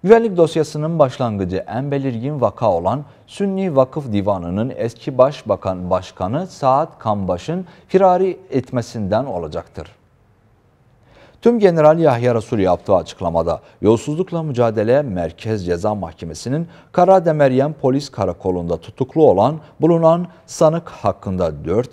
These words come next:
ağır hapis cezası verdiğini ve Milletvekili Esma Kambaş'ın polis ziyaretinin ardından bu kararı verdiğini söyledi. Ortak Operasyonlar Komutan Yardımcısı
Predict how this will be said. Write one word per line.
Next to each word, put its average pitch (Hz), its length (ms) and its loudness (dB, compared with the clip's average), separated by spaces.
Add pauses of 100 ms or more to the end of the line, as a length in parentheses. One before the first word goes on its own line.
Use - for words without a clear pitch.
(120)
ağır 113 300 2
hapis 123 440 -6
cezası 85 540 -6
verdiğini 120 560 -2
ve 90 220 2 (260)
Milletvekili 170 640 4
Esma 139 560 -4
Kambaş'ın 131 560 0 (260)
polis 165 260 4
ziyaretinin 123 760 0
ardından 117 840 0
bu 135 100 -2
kararı 95 500 -4
verdiğini 87 480 -2
söyledi. 85 540 -4 (4000)
Ortak 220 340 0
Operasyonlar 110 800 -2
Komutan 104 400 -4
Yardımcısı 87 560 -4